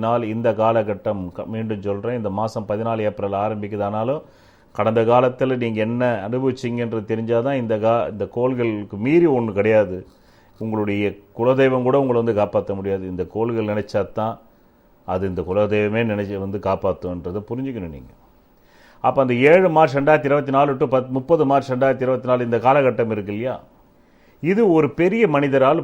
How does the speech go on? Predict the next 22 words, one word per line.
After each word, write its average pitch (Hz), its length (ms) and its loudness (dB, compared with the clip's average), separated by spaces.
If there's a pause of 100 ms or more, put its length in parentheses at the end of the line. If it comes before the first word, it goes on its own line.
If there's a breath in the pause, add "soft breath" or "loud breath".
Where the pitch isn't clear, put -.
பெரிய 156 220 0 (100)
மனுஷியால் 143 680 0
பே-, 135 140 0 (120)
ஒரு 127 200 0
வந்து 135 260 -2 (420)
ஒரு 117 180 0
பொருள் 131 240 0
உதவிக்கான 95 640 -4
காலம். 90 320 -2 (580)
மேற்படிப்புக்காக 165 1120 4
கல்வி 147 300 2
கற்க 131 320 2
வேண்டும், 131 300 0
வெளிநாடு 139 440 2
போக 120 220 0
வேண்டும் 117 280 -2
என்ற 113 180 0 (120)
மாணவ 131 320 4 (100)
மாணவிகள் 127 460 0
இந்த 104 180 0
நேரத்துல 104 340 -2
செல்வார்கள். 98 540 -2